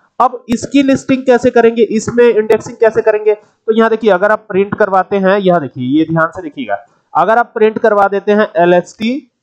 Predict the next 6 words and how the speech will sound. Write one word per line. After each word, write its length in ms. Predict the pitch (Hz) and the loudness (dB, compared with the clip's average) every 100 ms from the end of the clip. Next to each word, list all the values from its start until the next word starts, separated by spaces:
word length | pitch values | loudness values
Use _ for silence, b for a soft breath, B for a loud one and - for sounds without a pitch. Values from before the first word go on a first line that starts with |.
| _ _ _ _ - | _ _ _ _ -2
और 260 | 180 202 - | -2 -2 -8
square 280 | 190 240 240 | -6 -2 0
bracket 280 | 226 226 220 | -2 -6 0
के 80 | 220 | 0
अंदर 260 | 208 220 | 2 0
ज़ीरो, 440 | 165 208 151 90 | 0 -2 -2 -6